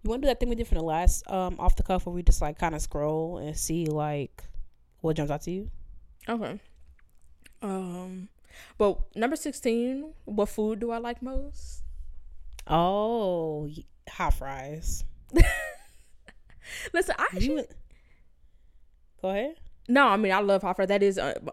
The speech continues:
Speaker 2: uh, among my, amongst, among
Speaker 1: Wait, let me get, let me get a
Speaker 2: my
Speaker 1: better
Speaker 2: top
Speaker 1: guessing.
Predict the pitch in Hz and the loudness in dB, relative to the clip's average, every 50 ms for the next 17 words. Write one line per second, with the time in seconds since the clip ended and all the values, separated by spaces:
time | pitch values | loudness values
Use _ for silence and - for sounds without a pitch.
0 | - - - 151 151 - - - 175 175 170 170 165 165 170 175 185 - - 190 | -8 -4 -2 -2 -2 -2 -4 -6 -6 -4 -4 -4 -4 -6 -8 -10 -14 -14 -10 -8
1 | 175 165 165 160 160 160 160 156 190 190 - - - - 196 185 170 170 165 - | -6 -4 -4 -4 -4 -4 -4 -6 -6 -8 -12 -14 -16 -14 -12 -10 -10 -10 -12 -14
2 | - - - - - - - 185 175 170 175 175 190 190 175 170 160 151 151 170 | -16 -20 -20 -20 -18 -16 -12 -12 -10 -10 -10 -10 -8 -6 -6 -4 -4 -4 -6 -6
3 | 165 165 190 185 175 170 170 160 151 - - - 170 160 190 190 175 156 151 - | -8 -10 -10 -10 -8 -6 -6 -6 -6 -6 -8 -10 -10 -8 -6 -4 -2 -2 -2 -4
4 | - - 190 214 139 - 107 104 - - - - - - - 143 | -4 -2 -2 0 -2 -2 -4 -6 -10 -10 -12 -14 -16 -18 -18 -20